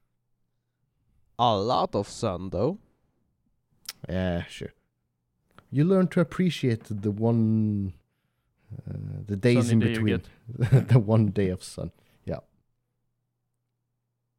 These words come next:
Speaker 3: Oh,
Speaker 2: Oh,
Speaker 3: that's
Speaker 2: well.
Speaker 3: good.
Speaker 2: Uh,
Speaker 1: Well.
Speaker 2: what, do I dare ask, what cup did you drink from?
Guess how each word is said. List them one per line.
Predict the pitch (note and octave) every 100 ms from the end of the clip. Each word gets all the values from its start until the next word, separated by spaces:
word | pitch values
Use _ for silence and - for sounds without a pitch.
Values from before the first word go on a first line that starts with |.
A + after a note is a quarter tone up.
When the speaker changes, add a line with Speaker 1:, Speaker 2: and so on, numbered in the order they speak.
| _ _ _ _ _ _ _ _ _ _ _ _ _ _ _ _ _
Speaker 3:
Oh, | - _ _ _ _ - _ - D#3+ A#2+
Speaker 2:
Oh, |
Speaker 3:
that's | A2+ - -
Speaker 2:
well. | D#3
Speaker 3:
good. | C#3 - _ - - _ _ _ _ _ _ _ _ _ _ _ _ _ _ _ _ - -
Speaker 2:
Uh, |
Speaker 1:
Well. | F#2+ C3 C#3+ D3 -
Speaker 2:
what, | B2 - G2 - -
do | A2+
I |
dare | A2 A#2+ A2+
ask, | G#2+ B2 -
what | A2 -
cup | - C3 - -
did | A2
you | A#2
drink | A2+ B2 C3+
from? | - D3+